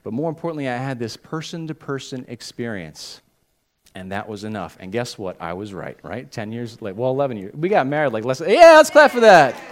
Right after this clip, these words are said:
I don't know. I don't know. <clears throat> And so that's, that's what happened there. But there, like I said, a-, a-, and, you know, my friend kinda thought, "Well, maybe you're being kinda foolish. Maybe you're just kinda being, like, you know,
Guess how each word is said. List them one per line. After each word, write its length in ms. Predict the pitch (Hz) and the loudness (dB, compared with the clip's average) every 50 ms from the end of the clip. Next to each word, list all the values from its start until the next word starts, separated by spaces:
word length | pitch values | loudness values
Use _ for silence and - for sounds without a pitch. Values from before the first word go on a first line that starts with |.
| - - - - - - - - - - - - - - - - - - - - - - - - - - - - - - - - - - - - - 131 | -18 -18 -18 -20 -20 -20 -20 -20 -20 -20 -18 -18 -18 -18 -18 -18 -18 -18 -16 -16 -16 -16 -16 -16 -16 -16 -18 -16 -16 -16 -16 -16 -18 -18 -18 -8 0 2
I 140 | 131 135 | 4 4
don't 100 | 123 107 | 4 2
know. 100 | 95 87 - - - - - - - - - - - - - - - - - - _ _ _ _ _ _ - | 0 -6 -10 -12 -20 -20 -20 -20 -20 -20 -20 -20 -20 -20 -20 -20 -20 -20 -20 -20 _ _ _ _ _ _ -10
I 120 | 98 104 | -8 -6
don't 80 | 95 85 | -6 -8
know. 540 | 76 - - - _ _ - 175 185 151 127 107 | -8 -12 -18 -20 _ _ -4 -4 -4 -4 -6 -12
<clears throat> 60 | - _ _ _ _ | -18 _ _ _ _
And 140 | - 170 160 | -6 -6 -4
so 120 | - 185 170 | -2 0 2
that's, 280 | 185 202 214 - - | 2 2 0 -2 -4
that's 240 | - 165 165 160 - | -4 -2 -2 -2 -4
what 120 | 156 139 | -6 -8
happened 280 | 139 135 135 - 110 104 | -8 -8 -8 -8 -10 -8
there. 160 | 101 87 87 | -8 -8 -8
But 180 | 92 107 139 131 | -6 -6 -4 -2
there, 200 | 185 180 175 - 160 160 165 | 0 -2 -2 -2 -6 -4 -2
like 160 | 175 165 160 | -2 -2 0
I 80 | 160 143 | -2 -4
said, 260 | - - 151 123 117 | -2 -2 -2 -2 -2
a-, 20 | |
a-, 440 | 110 139 147 - 156 156 139 139 156 | -4 -10 -10 -10 -10 -10 -8 -6 -6
and, 100 | 147 156 | -6 -4
you 60 | 156 | -4
know, 180 | 131 123 127 135 - 165 175 | -4 -4 -6 -8 -12 -18 -20
my 300 | 165 165 165 165 151 143 | -20 -12 -6 -4 -4 -4
friend 220 | - - 143 127 | -4 -6 -8 -6
kinda 200 | - 147 131 127 | -6 -6 -6 -4
thought, 160 | 127 131 131 | -4 -4 -4
"Well, 80 | 135 131 | -4 -6
maybe 240 | 135 143 135 127 127 | -6 -6 -6 -6 -6
you're 80 | 127 | -6
being 260 | 117 117 123 117 113 107 | -6 -8 -8 -10 -10 -10
kinda 200 | - 98 92 - | -12 -14 -14 -12
foolish. 380 | - 175 175 170 165 151 - | -10 -6 -6 -4 -6 -6 -6
Maybe 240 | 131 127 127 117 117 | -8 -8 -8 -6 -8
you're 80 | 113 101 | -10 -10
just 240 | 107 110 - - | -10 -14 -14 -12
kinda 200 | - 110 104 101 | -12 -10 -10 -10
being, 200 | 92 104 107 107 | -10 -10 -12 -10
like, 260 | 98 95 95 95 - 135 | -10 -10 -10 -8 -8 -8
you 60 | 117 | -6
know, 220 | 104 101 98 - | -6 -8 -10 -10